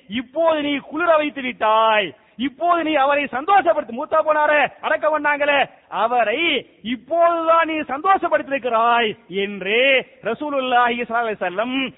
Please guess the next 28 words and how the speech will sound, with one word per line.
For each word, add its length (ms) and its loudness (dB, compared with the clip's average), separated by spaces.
அந்த 280 -2
சஹாபியிடம் 480 0
சொன்ன 200 -4
இந்த 220 -4
செய்தியை 500 0
இமாம் 420 -2
புகாரி 680 2
ரெண்டாயிரத்தி 680 -2
இருநூத்தி 440 -6
எண்பத்தி 320 -6
ஒன்பது, 600 0
இமாம் 300 -4
இப்னு 360 -4
ஹிப்பான் 320 2
அவர்கள் 560 0
ஏழாயிரத்தி 680 0
நூத்தி 260 -6
முப்பத்தி 360 -4
மூணாவது 400 0
ஹதீஸாக 640 2
இந்த 200 -6
ஹதீஸை 320 -6
பதிவு 360 -6
பண்றாங்கன்னு 360 -4
சொன்னா, 420 0
அப்ப 240 -2
கடனோடு 720 0
மூத்தா 320 0